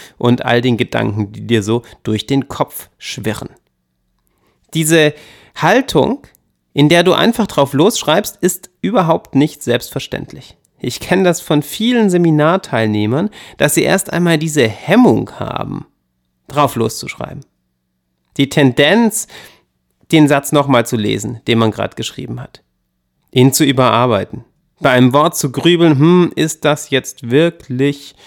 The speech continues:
das richtige Wort oder sollte da etwas anderes hin? Und schon stockt das Schreiben. Auf diese Weise wirst du es niemals schaffen, einen Roman von dreihundert oder vielleicht sogar fünfhundert Seiten zu Papier zu bringen.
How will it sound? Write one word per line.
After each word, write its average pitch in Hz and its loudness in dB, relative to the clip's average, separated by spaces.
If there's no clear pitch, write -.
das - -18
richtige 190 -2
Wort 156 2
oder 135 2
sollte 123 2
da 120 0
etwas 110 -6
anderes 156 0
hin? 131 0
Und 214 2
schon 147 2
stockt - -4
das 104 -8
Schreiben. 101 -8
Auf - -8
diese 190 0
Weise 151 2
wirst 156 -4
du 135 -2
es 123 -2
niemals 143 2
schaffen, - 0
einen 113 -2
Roman 110 -2
von 127 -2
dreihundert 135 -2
oder 127 -6
vielleicht - -6
sogar 131 0
fünfhundert 151 0
Seiten 135 2
zu 127 -4
Papier 117 -2
zu 107 -6
bringen. - -10